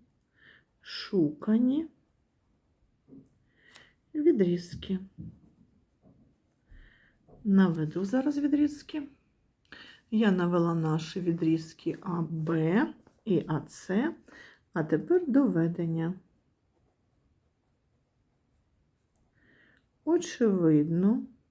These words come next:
що А Б дорівнює А С і дорівнює чотири сантиметри.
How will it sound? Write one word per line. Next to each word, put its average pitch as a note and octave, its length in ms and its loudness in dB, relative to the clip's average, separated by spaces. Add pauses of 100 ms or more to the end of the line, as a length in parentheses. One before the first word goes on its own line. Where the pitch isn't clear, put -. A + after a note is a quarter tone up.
(1600)
що G#3+ 720 2 (680)
А C#4 160 0
Б F3 520 2 (180)
дорівнює E3+ 1000 2
А D3 240 -6
С D#3+ 640 -2
і F#3+ 80 -2
дорівнює E3+ 600 2
чотири G3+ 540 -6
сантиметри. F#3 1000 -10